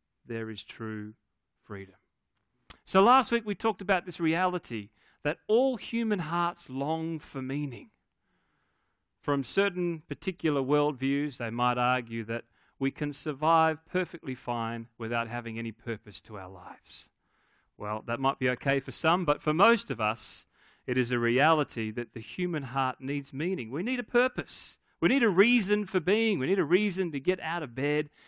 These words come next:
in the morning. And I would suggest that along with this in-, in-, inherent need for meaning, we have this inerrant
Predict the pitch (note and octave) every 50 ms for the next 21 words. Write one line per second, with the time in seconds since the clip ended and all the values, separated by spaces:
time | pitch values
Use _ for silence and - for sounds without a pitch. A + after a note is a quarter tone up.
0 | - _ - C#3+ B2+ A#2+ A2+ B2 C3 C3+ B2+ A2 F#2+ - _ _ _ _ - -
1 | - _ - D3+ F#3+ A3+ B3+ B3 B3 - - - G3 D#3 E3 G#3 G#3 G3+ F#3 -
2 | - - D3+ C#3+ C#3+ - _ _ _ _ - C3+ C#3 C#3+ D3+ E3+ G#3 A3 A#3 A#3
3 | A3+ A3 G#3 F#3 F3 E3+ E3+ - - - - _ _ _ _ - A#2+ C#3 D3+ D3+
4 | C#3+ - - - - - _ _ _ _ _ _ _ _ _ - A3 A3 A3+ A3
5 | G#3+ - _ _ _ _ _ _ - A3+ A3 G#3 - _ _ - A3 G#3+ G3+ G3
6 | G3+ G#3 G#3 G3+ G3+ G3+ G3 - - - - - - _ _ _ - D3 E3 F3
7 | F3+ F3+ F3+ D#3+ - - D3 C#3+ D3+ E3+ F3 E3+ D3+ C3 A#2+ A#2 A#2 C3 D#3 D#3+
8 | D3+ C#3+ D#3 E3 E3 D3 C#3 C#3+ C#3 C3+ - - D3 C#3+ D3+ F3 F#3 E3+ E3 E3
9 | - - - -